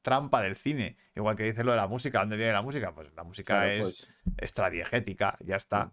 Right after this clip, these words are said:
Speaker 1: es, es música que se pone para adornar, porque si no, no verías nada, <laughs>
Speaker 2: Claro.
Speaker 1: ¿sabes? No te enterarías de qué coño está pasando. Entonces, las pelis que utilizan, por ejemplo, el negro s-, absoluto,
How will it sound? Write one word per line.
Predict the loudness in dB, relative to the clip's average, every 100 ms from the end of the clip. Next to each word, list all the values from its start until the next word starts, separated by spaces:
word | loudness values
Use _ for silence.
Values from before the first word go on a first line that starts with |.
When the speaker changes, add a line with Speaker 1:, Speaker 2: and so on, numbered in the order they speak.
| _
Speaker 1:
es, | -8 -8 -6
es | -8 -6
música | -6 0 0 2
que | 2 2 0
se | -4
pone | -4 -2
para | 2 2
adornar, | 2 0 0 0 -4 _ _ -2
porque | 0
si | 0
no, | 2
no | 4
verías | 4 4 4
nada, | 4 4 0 -4
<laughs> | -12 -4
Speaker 2:
Claro. | 2 4 4 2
Speaker 1:
¿sabes? | -6 -20 _ _ -18 -18 _ _ _ 0
No | 2
te | 2
enterarías | 4 4 4 4 4
de | 2
qué |
coño | 0 0
está | 0 -2
pasando. | 2 0 0 -8 _ _ -20 _ _ _ _ _ _ -14
Entonces, | -6 -2 2
las | 0 2
pelis | 0 0
que | 2
utilizan, | 2 4 4
por | 2
ejemplo, | 2 2 2 2
el | 2 0 -4
negro | -2 0 -2
s-, | -4 -2
absoluto, | 0 0 0 0 2 2 0 -4